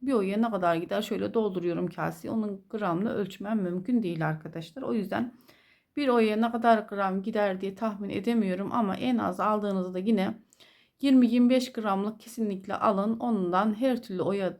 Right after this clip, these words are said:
hangi oya yaparsanız yapın bir oya çıkıyor. En az alımınız yirmi yirmi beş gram olmalı.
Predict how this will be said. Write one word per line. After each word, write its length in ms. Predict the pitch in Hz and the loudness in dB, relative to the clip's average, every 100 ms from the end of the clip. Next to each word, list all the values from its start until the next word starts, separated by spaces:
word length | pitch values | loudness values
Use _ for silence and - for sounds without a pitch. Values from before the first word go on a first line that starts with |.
| _ - | _ -8
hangi 340 | 247 247 202 | 0 2 2
oya 140 | 185 | 2
yaparsanız 600 | 196 202 190 175 202 190 | 2 0 0 -2 -4 -6
yapın 320 | 185 185 254 226 | -6 -4 0 2
bir 100 | 185 | 2
oya 300 | 185 208 202 | 2 0 0
çıkıyor. 280 | - 165 - | -8 -8 -2
En 180 | 277 247 | 0 4
az 240 | 170 175 | 2 2
alımınız 560 | - 226 180 202 220 233 | 2 2 2 0 -2 -2
yirmi 280 | 240 247 | 0 2
yirmi 220 | 233 233 233 | 2 4 4
beş 240 | 233 - | 2 -2
gram 420 | 196 196 240 240 - | -2 0 0 -2 -2
olmalı. 440 | 185 156 135 | 0 0 -2